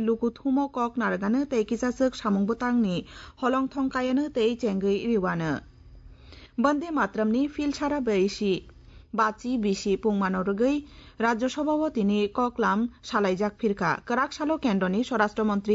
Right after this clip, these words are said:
অমিত শাহ বন্দে মাতরম নতুयै ককলাম সালাইমানো চেঙ্গেরিমানি। ককলাম সালাইমানি পাইরুই রাজ্যসভানি সাংসদ যাতে কেন্দ্রনি মন্ত্রী জে পি নাড্ডা সাকা বন্দে মাতরম অমতৈ কাইসা মন্ত্র আবো বসংনি ফলানো সিচারিব তৈ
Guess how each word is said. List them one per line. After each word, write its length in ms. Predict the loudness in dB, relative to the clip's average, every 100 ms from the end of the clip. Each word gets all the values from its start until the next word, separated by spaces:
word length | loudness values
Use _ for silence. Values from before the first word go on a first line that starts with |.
| 2
অমিত 200 | 2 0 -2
শাহ 140 | -4 0
বন্দে 240 | 0 0 2 0
মাতরম 320 | -2 -4 0
নতুयै 360 | 0 0 2 2 2 -4
ককলাম 300 | -2 0 -2 0
সালাইমানো 400 | 0 2 2 2 2
চেঙ্গেরিমানি। 640 | 0 0 2 2 2 0 -2 -10 -20 0
ককলাম 300 | 0 2 -2 -2
সালাইমানি 520 | -2 0 0 2 2 0 -2 -12 -6 -2
পাইরুই 440 | 0 0 2 2 0
রাজ্যসভানি 580 | -2 -4 -4 2 2 2 0
সাংসদ 360 | -2 0 2 2 0
যাতে 200 | 0 0 2
কেন্দ্রনি 400 | 0 2 2 2 2
মন্ত্রী 260 | 0 0 2
জে 80 | 2 0
পি 80 | 0 0
নাড্ডা 240 | 2 0 0
সাকা 220 | -2 0 -2 0
বন্দে 280 | 0 2 2
মাতরম 360 | 0 -2 -2 -2 -4 -12 -4 0
অমতৈ 300 | 2 0 -2 0
কাইসা 280 | 0 2 2
মন্ত্র 220 | 2 0 -2 0 0
আবো 140 | 0 0
বসংনি 480 | -2 -2 -2 0 0 -2
ফলানো 400 | -2 0 2 2 0
সিচারিব 400 | -2 -2 -2 0 -2 0
তৈ 140 | 2